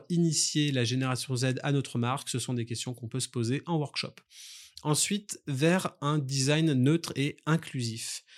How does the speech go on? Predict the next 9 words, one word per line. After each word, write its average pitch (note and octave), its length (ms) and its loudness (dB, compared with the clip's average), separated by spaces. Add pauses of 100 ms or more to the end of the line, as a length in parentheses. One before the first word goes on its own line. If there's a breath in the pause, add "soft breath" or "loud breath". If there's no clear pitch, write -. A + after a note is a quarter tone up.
(260 loud breath)
Le C3 120 6
design D#3 360 4
des C#3+ 80 4
packaging D3 720 2
et C#3 80 -2
de B2+ 100 4
la A#2 100 4
communication D3+ 760 2
doit C3 340 0